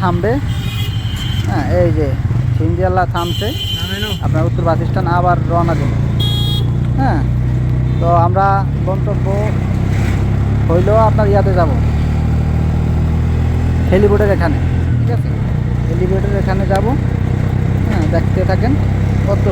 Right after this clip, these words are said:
সুন্দর, দেখছেন অসাধারণ দৃশ্য ভাই, অসাধারণ দৃশ্য দেখার মতো।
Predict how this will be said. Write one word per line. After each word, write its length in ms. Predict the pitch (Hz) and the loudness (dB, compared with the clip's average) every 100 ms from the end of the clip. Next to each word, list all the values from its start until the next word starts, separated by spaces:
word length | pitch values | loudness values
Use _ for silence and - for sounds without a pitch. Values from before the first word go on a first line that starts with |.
| - | 0
সুন্দর, 300 | 165 151 135 - | 0 0 0 0
দেখছেন 280 | - - 67 - - - - - - - 202 | 0 0 0 0 0 0 0 0 0 0 2
অসাধারণ 500 | 220 - 196 185 180 165 | 2 2 2 2 0 0
দৃশ্য 200 | - 147 143 | 0 0 0
ভাই, 120 | 147 156 | 0 0
অসাধারণ 400 | - 160 151 143 143 | 0 0 2 2 0
দৃশ্য 200 | 143 - - - - - - - - | 0 0 0 0 0 0 0 0 0
দেখার 300 | 185 - 202 | 2 2 2
মতো। 180 | - - | 2 0